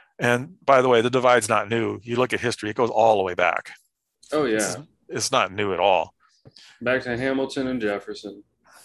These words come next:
Speaker 2: even
Speaker 1: And
Speaker 2: further
Speaker 1: probab-
Speaker 2: than that, really.
Speaker 1: Probably before that. And you start looking in the past, you see race riots and things going all the way back. And you can see these exact same topics going all the way back. And if you think Trump was the worst president,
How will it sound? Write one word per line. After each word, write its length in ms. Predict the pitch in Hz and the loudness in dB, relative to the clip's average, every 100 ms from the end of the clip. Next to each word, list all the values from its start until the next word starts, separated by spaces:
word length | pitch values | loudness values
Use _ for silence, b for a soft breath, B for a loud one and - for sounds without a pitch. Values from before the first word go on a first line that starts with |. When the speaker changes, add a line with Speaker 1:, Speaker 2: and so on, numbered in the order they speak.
| _ | _
Speaker 2:
even 200 | 110 110 | -8 -4
Speaker 1:
And 100 | 101 | -2
Speaker 2:
further 260 | 101 117 110 | 2 4 4
Speaker 1:
probab- 80 | 107 | 2
Speaker 2:
than 100 | 107 | 0
that, 220 | 104 101 | -2 -4
really. 320 | 101 101 101 - _ _ _ _ | -6 -6 -8 -14 _ _ _ _
Speaker 1:
Probably 460 | - 120 113 110 110 | -6 0 2 2 -2
before 320 | 107 - 104 | -6 -4 0
that. 180 | 98 95 | 2 0
And 100 | 113 | -2
you 60 | 120 | -2
start 200 | 143 131 | 0 0
looking 220 | 127 120 | -2 -2
in 100 | 107 | -4
the 80 | 98 | -4
past, 380 | - 117 104 | 2 2 2
you 80 | 117 110 _ | -4 -16 _
see 340 | - - 123 104 | -8 -6 -6 -6
race 280 | 107 113 113 | 2 4 4
riots 300 | 104 104 98 | 2 0 0
and 100 | 95 | -2
things 280 | 107 104 92 B B B _ _ _ _ | -4 -4 -8 B B B _ _ _ _
going 180 | 131 127 | 4 8
all 180 | 143 135 | 10 10
the 80 | |
way 80 | 107 | 6
back. 340 | 95 - - - B B B B B _ | 2 0 -2 -12 B B B B B _
And 460 | - 98 98 92 95 B B B B B - | -4 0 0 -4 -12 B B B B B -10
you 80 | |
can 140 | 117 110 | -6 -2
see 540 | - 113 110 104 98 - _ - - | 0 2 2 0 -4 -12 _ -20 -8
these 180 | 110 | -6
exact 360 | 117 117 120 113 | -2 4 4 4
same 500 | - 110 104 98 95 _ _ _ _ | 2 0 -4 -10 -16 _ _ _ _
topics 440 | - 123 107 101 - | -2 0 2 0 -2
going 160 | 104 | 0
all 100 | 107 | 4
the 60 | 113 | 4
way 100 | 104 | 4
back. 200 | 95 92 | 0 -2
And 80 | 123 | -4
if 60 | |
you 20 | 139 | -8
think 160 | 139 | -6
Trump 260 | - 123 117 | 0 0 2
was 140 | 113 | -2
the 60 | 101 | 0
worst 240 | 101 - | -4 -2
president, 440 | 104 98 95 101 | -4 -4 -4 -10